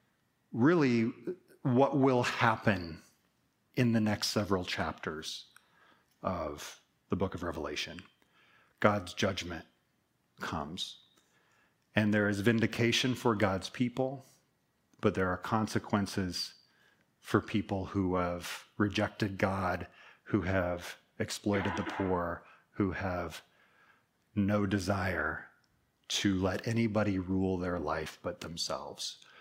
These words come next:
who do not want God to say what is good and evil.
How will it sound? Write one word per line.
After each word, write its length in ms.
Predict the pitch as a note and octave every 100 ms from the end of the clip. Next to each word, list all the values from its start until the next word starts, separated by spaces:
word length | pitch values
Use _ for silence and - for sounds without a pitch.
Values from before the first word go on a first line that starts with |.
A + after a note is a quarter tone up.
| -
who 160 | - A2
do 600 | F#2+ A2+ A#2 A2+ G#2+ G2
not 400 | G#2 G#2+ A#2 -
want 380 | A2+ G#2+ G#2 A2+
God 360 | G#2 G2+ G#2 -
to 80 | G2+
say 540 | - F#2+ E2+ E2 - _ -
what 420 | F#2 F#2 E2+ -
is 200 | - F#2
good 240 | F#2+ G2+ F#2+
and 100 | F2+
evil. 460 | E2+ E2+ E2 E2+